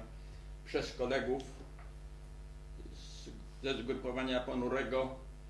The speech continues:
do Anglii czy do Stanów Zjednoczonych, ze względu na to, że zawsze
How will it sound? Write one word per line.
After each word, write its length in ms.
do 380
Anglii 440
czy 120
do 120
Stanów 360
Zjednoczonych, 760
ze 120
względu 360
na 120
to, 180
że 220
zawsze 420